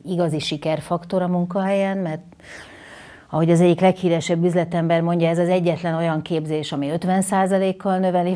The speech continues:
valakinek az értékét a piacon. Ami igazán megfogott, az az, hogy, hogy ebben mennyi minden van.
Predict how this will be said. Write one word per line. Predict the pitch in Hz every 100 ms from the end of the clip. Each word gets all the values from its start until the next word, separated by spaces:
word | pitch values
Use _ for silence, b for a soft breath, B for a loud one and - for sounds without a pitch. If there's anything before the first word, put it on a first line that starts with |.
| 165
valakinek | 190 - 208 185 185
az | 190 190
értékét | 185 185 190 180 190 185
a | 185
piacon. | 190 185 185 - 196 196 B B B B B B
Ami | 240 311
igazán | 269 202 202 180
megfogott, | 175 196 - 190 175 170 175
az | 165
az, | 175 180 -
hogy, | - 170 165 165 170 170 B B
hogy | 175
ebben | 175 180
mennyi | 214 214 185
minden | 170 165 151 147 139 143
van. | 143 131 -